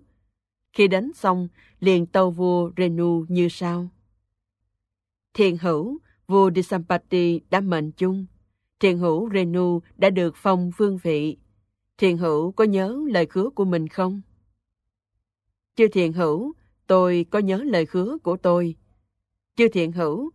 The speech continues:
ai có thể khéo phân chia đại địa này thành bảy phần đồng đều? Đại địa này phía bắc thì rộng, phía nam như bộ phận trước của cổ xe. Này thiện hữu, ai có thể làm được,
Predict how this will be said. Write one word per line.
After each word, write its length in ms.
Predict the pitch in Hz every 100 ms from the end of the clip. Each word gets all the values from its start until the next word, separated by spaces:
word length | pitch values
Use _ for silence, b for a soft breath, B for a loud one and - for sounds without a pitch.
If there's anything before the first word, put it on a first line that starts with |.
| _ _ -
ai 240 | 190 180
có 120 | 175 254
thể 240 | 175 156
khéo 340 | 170 196 220 330
phân 220 | - 185 170
chia 320 | 185 170 170 -
đại 200 | 165 160
địa 200 | 165 156
này 360 | 170 160 156 - b b
thành 300 | 180 170 165 -
bảy 280 | 156 233 330
phần 220 | 196 160
đồng 220 | 165 160
đều? 300 | 156 160 160 147 _ _ _ _ _ _ -
Đại 160 | 175
địa 180 | 170 170
này 400 | 175 170 165 156 - _
phía 180 | - 220
bắc 160 | 311 - -
thì 200 | 170 160
rộng, 360 | 160 147 156 - _ _ _
phía 160 | 226
nam 440 | 240 185 175 170 165 -
như 160 | 208 190
bộ 200 | 160 151
phận 300 | 180 151 160
trước 360 | 220 277 -
của 100 | 220
cổ 300 | 220 151 226
xe. 340 | - 175 175 180 _ _ _ _ _ _ _ _ _ _ _ _ _ -
Này 140 | 190
thiện 260 | 180 175 160
hữu, 380 | 170 147 220 320 _ _ _
ai 240 | 185 180
có 120 | 175 -
thể 160 | 180
làm 300 | 196 165 156
được, 260 | 156 156